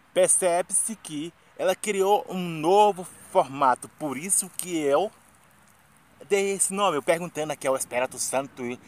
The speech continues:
e olhando a Bíblia, que realmente você percebe-se que ela criou várias faces, várias caras,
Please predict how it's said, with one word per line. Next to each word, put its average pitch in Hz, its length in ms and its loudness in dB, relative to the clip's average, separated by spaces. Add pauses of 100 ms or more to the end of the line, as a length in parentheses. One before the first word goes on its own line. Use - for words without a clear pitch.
(220)
e 196 80 2
olhando 139 260 2
a 135 40 0
Bíblia, 120 460 -8
que 165 380 -8
realmente 165 880 -2 (340)
você 127 220 -2
percebe-se 185 720 2
que 151 400 -4 (380)
ela 165 580 6 (440)
criou 196 580 2 (540)
várias 202 840 6
faces, - 840 2 (280)
várias 170 540 6 (2250)
caras, 151 640 4